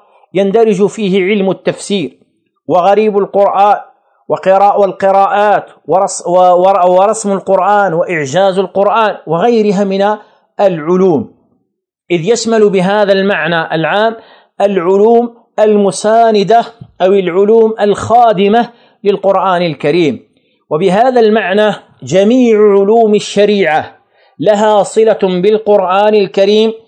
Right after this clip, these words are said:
لأنها موصلة إليه، أي للقرآن الكريم، صادرة عنه من جهة أصلها. وهذا الذي ذكره ابن العربي المالكي رحمه الله تبارك وتعالى إذ قال: "إن علوم القرآن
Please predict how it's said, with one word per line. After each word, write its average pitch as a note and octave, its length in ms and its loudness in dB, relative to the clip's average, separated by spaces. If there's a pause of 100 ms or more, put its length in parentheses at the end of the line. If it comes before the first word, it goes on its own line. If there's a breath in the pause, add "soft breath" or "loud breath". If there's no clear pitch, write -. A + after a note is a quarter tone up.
(260 soft breath)
لأنها G#3+ 720 0
موصلة G#3 720 2
إليه، G3+ 580 0 (220)
أي D3 100 0
للقرآن F#3+ 560 0
الكريم، F#3+ 440 0 (320 loud breath)
صادرة F#3+ 680 0
عنه F#3 400 -2 (160)
من F3+ 140 -2
جهة F3 340 -2
أصلها. C#3+ 760 -4 (880)
وهذا B3 420 0
الذي A#3 360 0
ذكره G#3+ 460 0
ابن F#3+ 160 -2
العربي F#3+ 760 -2
المالكي F3 760 -2
رحمه E3 460 -4
الله F3 380 0
تبارك E3+ 480 -2
وتعالى E3+ 640 0
إذ C#3 60 -4
قال: F#3+ 320 0 (520 soft breath)
"إن G#3 240 2
علوم F#3 520 0
القرآن G3+ 840 0